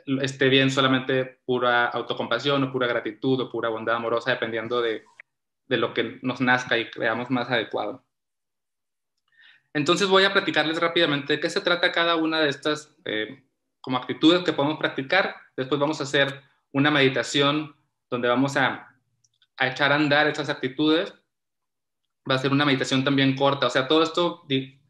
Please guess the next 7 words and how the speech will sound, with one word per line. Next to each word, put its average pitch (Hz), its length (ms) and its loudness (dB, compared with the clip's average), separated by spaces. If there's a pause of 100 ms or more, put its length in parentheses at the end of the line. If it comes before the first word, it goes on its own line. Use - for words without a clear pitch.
(100)
recuerden 135 400 -2
que 143 60 -8
está 131 200 -4
como 135 200 -2
súper 131 340 -4
compactado 131 760 -2 (560)
y, 113 960 -4